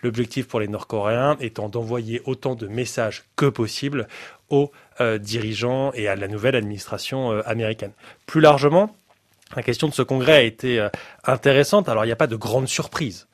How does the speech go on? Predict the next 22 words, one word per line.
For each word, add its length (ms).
Euh, 340
la 140
surprise, 380
c'est 120
peut-être 540
la 120
nomination, 720
comme 160
vous 120
l'avez 180
rappelé, 380
de 100
Kim 260
Jong-un 300
en 100
tant 140
que 140
secrétaire 680
général 420
du 140
parti. 500
Euh, 220